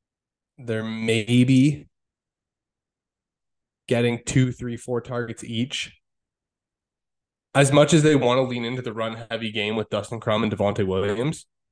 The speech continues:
they almost have to start to use these guys more. Like, look at Justin Hardy. Three targets last week. We've seen him with double-digit targets really impacting a game.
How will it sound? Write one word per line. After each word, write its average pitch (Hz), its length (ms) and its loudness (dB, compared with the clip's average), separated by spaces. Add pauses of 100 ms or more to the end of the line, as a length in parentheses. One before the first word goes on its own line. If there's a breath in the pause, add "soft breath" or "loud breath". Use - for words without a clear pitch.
(460)
they 123 260 -2 (100)
almost 165 500 2
have 170 380 -8
to 104 260 -14 (380)
start - 640 -8
to 139 120 -14
use 135 260 -2
these 123 160 -4
guys 95 300 -4
more. - 160 -16 (260)
Like, 117 260 -8
look 160 160 2
at 160 80 2
Justin 147 300 0
Hardy. 117 260 -2 (1200)
Three 147 220 2
targets 139 400 -2
last 156 300 -6
week. 170 320 -6 (500)
We've 160 180 6
seen 151 180 0
him 151 180 0
with 113 220 -6
double-digit 120 640 -2
targets 110 420 -8
really 107 220 -2
impacting 101 500 -2
a 90 40 -10
game. 92 300 -8